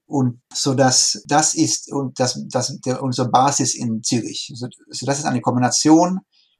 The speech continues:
von M and A Leute und auch, äh, Investment Managers. Und wir sind übrigens auch so aufgebaut, dass wir haben eine separate Unit, äh, wir, wir nennen das, äh, die M and A Einheit, die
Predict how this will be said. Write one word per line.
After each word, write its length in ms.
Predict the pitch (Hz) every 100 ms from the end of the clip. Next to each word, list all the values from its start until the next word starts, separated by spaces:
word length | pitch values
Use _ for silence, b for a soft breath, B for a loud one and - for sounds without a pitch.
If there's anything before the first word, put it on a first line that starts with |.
| _
von 640 | - - 139 139 139 123 _ _ _ _
M 160 | - 135
and 80 | 135
A 100 | 196 240 - - -
Leute 560 | 165 165 - 160 156
und 380 | 151 156 156 -
auch, 320 | 135 135 131 - _
äh, 280 | - 127 -
Investment 420 | 139 127 123 120
Managers. 560 | 107 104 107 - - - _
Und 220 | 131 135
wir 80 | 139
sind 300 | - 185 185
übrigens 420 | 165 160 156 135
auch 200 | - 147
so 240 | - 156 135
aufgebaut, 680 | 156 170 127 104 104 117 -
dass 140 | 127
wir 140 | 151
haben 200 | 151 131
eine 180 | 127 127
separate 840 | - 123 131 139 180 - 156 143 - _ _ _ _ -
Unit, 640 | 127 131 156 160 160 160 - - -
äh, 280 | 131 123 120
wir, 260 | 120 123 -
wir 120 | 131
nennen 180 | 135 127
das, 320 | 117 - -
äh, 280 | 120 117 110
die 80 | -
M 140 | 123
and 100 | 123
A 160 | 175 175
Einheit, 300 | 165 170 165 - _ _
die 640 | - - 135 127 120 113